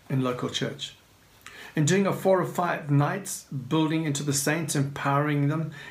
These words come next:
in the gifts to win souls, you're equipping the saints to do. And so that is imperative even with an outreach. So it's not just the moment of the event, uh, it is actually equipping and building in.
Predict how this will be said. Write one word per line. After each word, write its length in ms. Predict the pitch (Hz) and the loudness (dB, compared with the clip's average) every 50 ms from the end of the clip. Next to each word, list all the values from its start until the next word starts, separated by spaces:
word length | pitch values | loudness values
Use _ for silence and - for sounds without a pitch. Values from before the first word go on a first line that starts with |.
| - - | -2 0
in 100 | 143 135 | 2 2
the 80 | 135 | 2
gifts 480 | 135 - - 147 156 - - - - - | 2 0 0 0 0 0 -2 -4 -4 -2
to 140 | - - 139 | -2 0 2
win 220 | 135 143 147 151 | 2 2 2 2
souls, 560 | 143 139 - 175 185 180 139 120 - - - - - - - - - - | 0 0 0 -2 0 -2 -2 -4 -6 -10 -14 -16 -16 -14 -14 -12 -4 -2
you're 140 | 151 147 | 0 0
equipping 340 | 143 - 165 160 - 147 143 | 0 0 -2 0 2 2 2
the 80 | 135 139 | 2 2
saints 340 | - - 156 151 143 - - | 0 0 -2 -2 -2 -2 -2
to 100 | - 139 | -2 -2
do. 340 | 135 147 156 160 139 - - - - - - - - - - - - - - | 0 0 0 0 0 -2 -6 -10 -20 -20 -20 -20 -20 -20 -20 -20 -20 -10 -4
And 140 | - 143 139 | -2 -2 0
so 160 | - 160 151 | 2 2 2
that 220 | 131 151 165 165 156 | 2 2 0 0 2
is 320 | 143 139 135 - - - - - - - - | 0 0 0 -2 -4 -8 -14 -20 -18 -6 -2
imperative 840 | 147 135 139 - - - 175 202 196 165 - - 147 139 - - - | -2 -2 -2 -2 -4 0 2 2 2 2 0 0 -2 -2 -2 -2 -2
even 300 | 180 175 165 160 147 143 | 0 0 2 2 2 2
with 180 | 165 151 139 | 2 0 0
an 120 | 160 143 135 | 0 0 0
outreach. 560 | 127 120 113 - - 120 - - - - - - - - - - | 0 -2 -4 -6 -6 -8 -8 -8 -10 -12 -12 -12 -14 -16 -12 -6
So 140 | - 156 | -2 -2
it's 160 | 151 143 139 156 | 0 0 0 -2
not 220 | 175 180 180 - | -2 -2 -4 -4
just 360 | - 170 156 147 139 - - - | -2 -2 0 0 -2 -4 -2 0
the 80 | 143 | 0
moment 440 | 135 131 139 143 147 143 143 139 139 - | 2 2 2 2 2 2 2 0 0 -2
of 220 | - 156 139 135 135 | -2 -2 -2 0 2
the 140 | 139 135 | 2 2
event, 520 | 131 117 - 139 139 139 127 - - - - - - - - - - - - - - - - - | 2 0 0 0 0 2 0 -2 -6 -10 -12 -14 -20 -20 -20 -20 -20 -20 -20 -20 -20 -12 -4 0
uh, 220 | 143 135 131 139 139 - | 0 2 2 0 -2 0
it 160 | 151 143 139 | 0 2 2
is 280 | 135 131 131 - - - - | 2 0 0 -4 -6 -4 -2
actually 300 | 143 139 143 - 139 131 | -2 -2 0 -2 -2 -2
equipping 420 | - - - 139 139 143 135 127 | -2 -2 -2 -2 0 0 0 0
and 100 | 123 117 | -2 -2
building 300 | 117 127 127 123 127 127 | -2 -2 -2 -2 -2 -2
in. 280 | 131 131 120 113 113 - | -2 -2 -2 -4 -8 -12